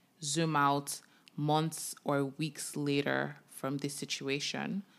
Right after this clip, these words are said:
that's when I'm like, "Oh, maybe, maybe that, like, friendship,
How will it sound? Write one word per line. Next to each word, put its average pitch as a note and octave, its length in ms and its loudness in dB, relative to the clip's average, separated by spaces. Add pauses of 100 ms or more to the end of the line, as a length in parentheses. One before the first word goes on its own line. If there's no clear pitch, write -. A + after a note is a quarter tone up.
(580)
that's D3 380 4
when D3 120 2
I'm C3 180 2
like, C3 200 -2 (120)
"Oh, D3 380 0 (220)
maybe, D#3+ 840 2 (680)
maybe E3+ 300 4
that, C#3 380 8 (100)
like, C#3+ 200 -2
friendship, - 720 -4